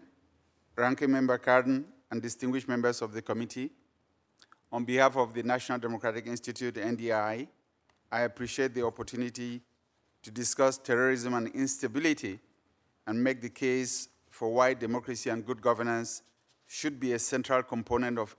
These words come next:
any counterterrorism and stabilization strategy in sub-Saharan Africa. For more than thirty years, N D I has worked around the world to establish and strengthen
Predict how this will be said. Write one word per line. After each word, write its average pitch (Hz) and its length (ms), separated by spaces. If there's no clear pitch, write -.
any 135 340
counterterrorism 120 1000
and 110 100
stabilization 117 760
strategy 117 500
in 107 80
sub-Saharan 107 720
Africa. 101 460
For 120 120
more 156 180
than 139 180
thirty 156 380
years, 113 560
N 143 120
D 147 140
I 143 100
has 127 260
worked 135 260
around 120 280
the 120 80
world 120 280
to 110 100
establish 127 680
and 113 120
strengthen 123 640